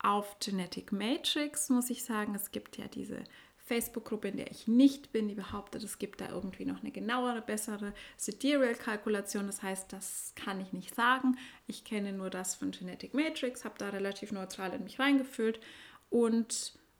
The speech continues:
ähm, merke einfach energetisch bei verschiedenen Aspekten, dass ich mich mit meinem Tropical Chart deutlich besser identifizieren kann. Es würde sich für mich nicht alles ändern,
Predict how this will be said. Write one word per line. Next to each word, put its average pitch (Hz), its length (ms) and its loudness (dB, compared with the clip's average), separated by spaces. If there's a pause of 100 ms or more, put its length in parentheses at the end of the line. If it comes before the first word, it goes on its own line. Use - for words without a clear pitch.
ähm, 208 680 2 (360)
merke 214 680 4
einfach 214 580 0
energetisch 226 1080 2
bei 208 160 0
verschiedenen 208 560 0
Aspekten, 196 680 -4
dass 190 180 -6
ich - 160 -12
mich 190 180 -10
mit - 180 -6
meinem - 280 -2
Tropical 214 520 -4
Chart 190 440 0
deutlich 190 560 -8 (400)
besser 240 480 2
identifizieren 254 920 2
kann. 220 320 -2
Es - 160 -6
würde 196 220 -4
sich 185 260 -4
für 196 100 -4
mich 190 240 -4
nicht - 200 -8
alles - 340 -6
ändern, 254 500 8